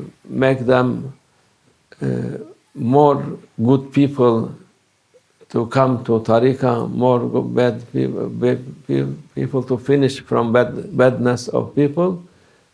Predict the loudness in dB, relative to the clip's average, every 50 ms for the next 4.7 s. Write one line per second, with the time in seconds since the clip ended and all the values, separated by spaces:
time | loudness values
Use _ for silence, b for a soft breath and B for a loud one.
0 | _ -18 -16 -12 -8 -6 -6 -4 -4 -6 -8 -10 -4 0 2 4 4 4 4 2
1 | 2 0 -2 -2 -4 -8 -10 -4 2 4 4 4 4 2 2 2 2 2 2 0
2 | -2 -2 -4 -8 -14 -16 -18 -20 _ _ _ _ _ _ _ _ _ _ _ _
3 | _ _ _ _ -20 -20 -14 -10 -8 -6 -6 -4 -4 -4 -4 -2 -2 -2 -2 -2
4 | -4 -2 0 2 4 4 4 4 2 2 0 -2 -4 -8